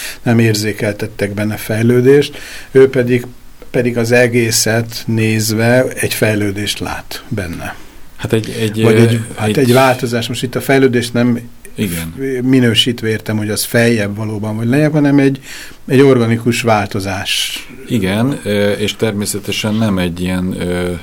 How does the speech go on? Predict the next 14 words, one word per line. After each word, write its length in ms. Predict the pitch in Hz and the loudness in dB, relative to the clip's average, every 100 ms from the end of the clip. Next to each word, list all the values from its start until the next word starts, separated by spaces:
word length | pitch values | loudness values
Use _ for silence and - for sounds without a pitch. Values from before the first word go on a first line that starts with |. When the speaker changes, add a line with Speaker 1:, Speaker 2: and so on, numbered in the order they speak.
| 95 - | -12 -6
Speaker 2:
darwinista 840 | 98 92 87 90 90 - 95 90 90 | -4 -4 -4 -4 -4 -4 -2 -2 -2
evolúciót, 1040 | 87 90 90 82 - 92 92 90 - - - | -4 -4 -4 -4 -4 -4 -4 -6 -10 -14 -12
ö, 140 | 95 92 95 95 - - - | -10 -10 -10 -10 -12 -10 -6
értsünk 460 | 92 90 - 90 | -6 -6 -6 -4
ez 160 | 98 92 | -2 0
alatt, 440 | 104 110 120 120 | 0 0 0 -4
mert 400 | 101 95 95 - | -6 -4 -4 -6
ő 120 | 95 92 | -4 -2
egy, 200 | 90 - - - - | -4 -8 -18 -16 -8
egy, 260 | 95 85 - | -6 -6 -6
ö, 200 | 95 92 87 - - - - - - - | -4 -4 -8 -12 -18 -18 -18 -18 -16 -10
egy 80 | 98 | -2
szellemileg 760 | 123 123 104 101 98 95 92 | 2 4 4 2 2 0 2
irányított 920 | 113 101 92 95 90 92 85 - - | 0 2 0 -2 -2 -4 -6 -12 -14